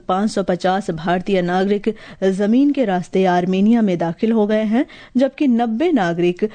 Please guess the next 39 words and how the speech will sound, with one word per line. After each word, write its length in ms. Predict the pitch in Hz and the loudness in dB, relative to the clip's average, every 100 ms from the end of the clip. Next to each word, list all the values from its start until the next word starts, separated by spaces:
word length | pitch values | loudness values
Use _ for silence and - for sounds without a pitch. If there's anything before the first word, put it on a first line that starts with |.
| - - | -8 -4
अजरबैजान 840 | 226 254 302 208 175 165 190 214 | -2 0 -2 0 -2 0 0 2
में 200 | 185 175 | 0 0
प्रवेश 420 | - 220 202 165 | -2 0 0 -2
कर 200 | - 160 | -4 -4
गए 160 | 170 160 | -2 -2
हैं। 260 | 196 170 - - - - - | -2 -4 -8 -20 -20 -20 -6
ईरान 380 | 262 269 349 427 | -2 0 0 -2
स्थित 280 | - 370 294 | -2 -2 0
भारतीय 400 | 226 233 233 339 | 0 0 0 0
दूतावास 640 | 240 226 202 185 208 - | 0 0 2 2 0 0
ने 200 | 208 294 | 0 0
ईरान 360 | 202 214 202 240 | 0 0 2 2
में 140 | 240 | 2
मौजूद 480 | 190 175 175 190 254 | 2 0 0 0 -2
भारतीय 460 | 208 190 185 202 185 | 0 -2 -2 0 0
नागरिकों 480 | 165 165 180 226 - | 0 -4 -4 -2 -2
को 180 | 233 | -2
सख्त 580 | 226 - 233 - 196 - | -4 -4 -4 -4 -10 -4
सलाह 320 | 165 165 202 | -2 0 0
दी 160 | 226 233 | 0 0
है 220 | 202 285 - - - | 0 -2 -4 -16 -4
कि 120 | 269 | -2
वे 200 | 247 359 | 0 0
तेहरान 540 | - 214 190 208 233 | 0 0 0 0 0
स्थित 280 | 220 240 240 | -2 -2 -2
भारतीय 460 | 196 185 180 - 185 | -2 -2 -2 0 -2
दूतावास 560 | 170 160 170 170 208 | -2 -2 0 0 -2
से 340 | - - 240 - - | -4 -4 -4 -4 -2
पूर्व 260 | 294 320 294 | 0 0 -2
और 320 | - 180 - | -2 -2 -2
स्पष्ट 460 | - - 254 254 254 | -6 -4 -4 -2 -4
समन्वय 540 | 247 185 170 175 214 | -4 -2 -2 0 0
के 140 | 247 214 | 0 -2
बिना 260 | 156 165 | -2 -4
आगे 440 | 160 - 196 233 339 | -4 -2 0 0 0
की 160 | 320 | 2
यात्रा 340 | 233 165 - 170 | 2 0 -2 -2
के 160 | 175 | 0
लिए 280 | 170 180 247 | 0 0 -2